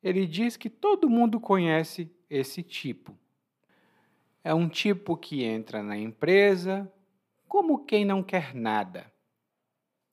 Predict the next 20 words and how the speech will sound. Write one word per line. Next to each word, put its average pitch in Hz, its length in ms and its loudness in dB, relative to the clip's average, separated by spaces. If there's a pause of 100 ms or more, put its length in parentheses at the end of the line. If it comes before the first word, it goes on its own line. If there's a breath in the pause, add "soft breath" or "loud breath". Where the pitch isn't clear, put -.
(160)
É 185 140 -2
um 175 120 0
tipo 156 420 -4
que 131 180 -6
entra 110 340 -4
na 113 140 -4
empresa 131 680 0 (500)
como 247 300 0
quem 156 440 -4 (300)
não 139 220 -2
quer 131 320 -4
nada. 98 580 -8 (1700)
E 196 100 2
essa 254 260 0
frase, 180 640 0 (560)
"como 143 300 4
quem 123 300 -4
não 104 180 -6
quer 120 240 -6
nada", 151 460 2